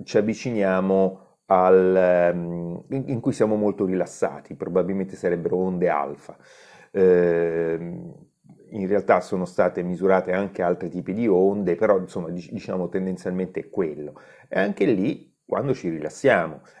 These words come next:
e visto che il respiro ci aiuta a rilassarci, anche in questo caso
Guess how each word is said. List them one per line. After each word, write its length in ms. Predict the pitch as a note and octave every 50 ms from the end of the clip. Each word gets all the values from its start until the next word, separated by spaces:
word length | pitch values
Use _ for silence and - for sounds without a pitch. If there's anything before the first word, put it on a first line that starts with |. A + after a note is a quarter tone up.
| _
e 100 | - -
visto 280 | E2+ G2 F#2+ - - F2+
che 100 | - F2+
il 60 | E2+
respiro 540 | F2 F2+ F2 - - - A2+ G#2 F#2+ F2+ E2+
ci 120 | - -
aiuta 260 | F2 F#2+ G#2 G2 -
a 40 | F2+
rilassarci, 800 | G2+ B2 C3+ C#3+ C#3+ C#3+ - - D2+ D#2 D#2 - - - - - -
anche 400 | - C3 C#3 C3 B2+ G#2+ - G#2
in 160 | F#2 F#2+ F#2+
questo 360 | - A2+ A2+ - - - D#3
caso 560 | - - E2+ D2 D2+ D2+ - - G2+ G2 -